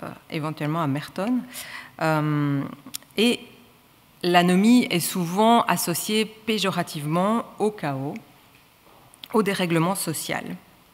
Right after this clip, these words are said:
Jean Duvigneau y propose, euh,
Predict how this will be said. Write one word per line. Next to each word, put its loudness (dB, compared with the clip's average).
Jean 6
Duvigneau 4
y -6
propose, 0
euh, 0